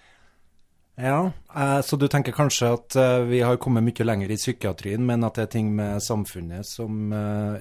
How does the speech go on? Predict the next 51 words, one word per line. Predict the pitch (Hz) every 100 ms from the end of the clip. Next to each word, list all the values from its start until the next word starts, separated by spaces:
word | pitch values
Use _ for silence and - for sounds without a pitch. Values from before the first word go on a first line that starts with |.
| 107
ikke | 107 - 107 107 135
er | 117 113
he-, | 98 - -
sånn | - 123
at | 110
vi, | 113 123
vi | 123 120
kan | 117
ikke | 107
si | - 135
at | 110
vi |
er | 101
helt | 95
i | 95
mål. | 95 120 101
Det | - 110
er |
ganske | 120 127
idiotisk | 135 113 90 92 -
å | 101
si | - - 104 104 117
at | 117 - _ -
vi, | 110 104
ja, | 101 104 104
nå | 104 101 104 - 107
i | 101
tjue | - 98 90
tjueén, | - 92 92 92 - - - _
så | - - 98 98 98
har | - 104 87
vi | 87
kommet | - 104 92
i | 98
mål, | 98 107 -
for | - - 101
historien | 95 98 117 - 95 92 107
viser | 104 92
jo | 87
at | 104
vi | 95
har | 98 - 107 90
jo | 87 87 -
aldri | - 98 90 85
det. | - - - - - - - - - -
Vi | 110
framstår | 113 98 - 117
alltid | - 95
som | 95 101
noen | 101
idioter | 101 95 82 82